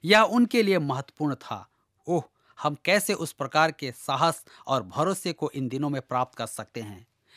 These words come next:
जिसमें हम रहते हैं। यहाँ पर ध्यान दीजिए कि तूफान को शांत करने के चमत्कार के द्वारा अपने शिष्य के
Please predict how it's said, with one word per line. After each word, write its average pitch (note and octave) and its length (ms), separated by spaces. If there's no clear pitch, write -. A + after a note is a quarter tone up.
जिसमें E3+ 540
हम E3 140
रहते G#3 300
हैं। A#2+ 260
यहाँ G#3 240
पर G#3 100
ध्यान F#3 320
दीजिए D3+ 320
कि - 140
तूफान G#3 500
को F3+ 140
शांत D#3 320
करने E3 300
के D3 140
चमत्कार C#3 800
के C3+ 100
द्वारा C3 440
अपने G3+ 340
शिष्य - 540
के D#3+ 220